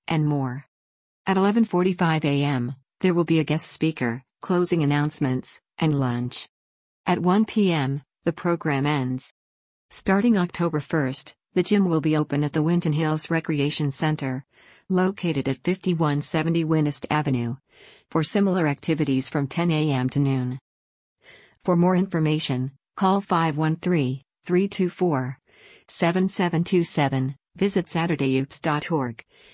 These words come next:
and or email saturday oops at psycute dot org.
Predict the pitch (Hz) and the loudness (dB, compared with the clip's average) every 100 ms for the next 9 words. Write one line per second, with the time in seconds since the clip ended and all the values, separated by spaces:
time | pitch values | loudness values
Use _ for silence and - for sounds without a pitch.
0 | _ 170 170 160 175 165 165 160 160 147 | _ 0 2 2 2 2 0 0 0 0
1 | 147 135 131 135 - 147 - 151 143 - | 0 0 0 -2 -2 -4 -2 -2 -2 -2
2 | 147 - 147 139 135 123 117 | -4 -2 -4 -2 -4 -4 -6